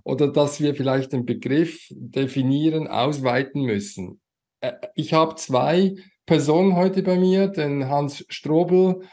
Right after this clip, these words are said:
und den Georg. Ähm, äh, recht herzlich willkommen, auch recht herzlich willkommen an alle Zuhörerinnen und Zuhörer.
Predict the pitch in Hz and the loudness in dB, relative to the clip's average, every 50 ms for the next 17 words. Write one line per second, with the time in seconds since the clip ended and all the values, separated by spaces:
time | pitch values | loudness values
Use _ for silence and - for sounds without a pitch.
0 | _ _ _ _ - 139 147 156 156 156 156 - - - 143 139 135 135 123 117 | _ _ _ _ -4 -2 2 2 2 2 0 -2 -4 0 0 2 2 2 0 -2
1 | 110 101 - - 151 143 147 151 165 202 233 240 - - - 180 151 143 139 143 | -6 -6 -2 0 2 2 4 4 4 2 2 0 -4 -6 -6 -4 -2 0 0 2
2 | 147 147 151 151 151 156 143 - - _ - - 123 131 131 143 147 139 147 - | 2 2 2 2 0 0 -2 -4 -10 _ -10 -6 -4 -2 0 0 -2 -2 0 2
3 | 151 147 147 - 135 127 131 123 123 - - 185 - 175 175 160 143 135 - 143 | 0 2 0 -2 -4 -2 -2 -2 -2 -2 -2 -2 0 0 -2 -2 -2 -2 -2 -2
4 | 147 143 147 - 139 139 139 131 131 131 131 - 135 135 139 131 123 123 123 - | -4 -2 -2 -2 -2 -2 -2 -2 -2 -2 -2 -2 -4 -4 -2 -2 -2 -4 -4 -4
5 | - 135 147 156 165 175 175 175 175 175 _ _ - - - - - 156 156 160 | 0 0 2 2 2 2 2 0 -2 -4 _ _ -20 -16 -8 -4 0 0 2 2
6 | 160 156 151 147 139 135 131 127 127 123 117 117 - 156 156 165 165 165 160 165 | 2 2 0 0 -2 -2 -2 -2 -2 -2 -4 -4 -2 -2 0 0 2 2 0 0
7 | 160 170 175 170 | 0 0 -2 -2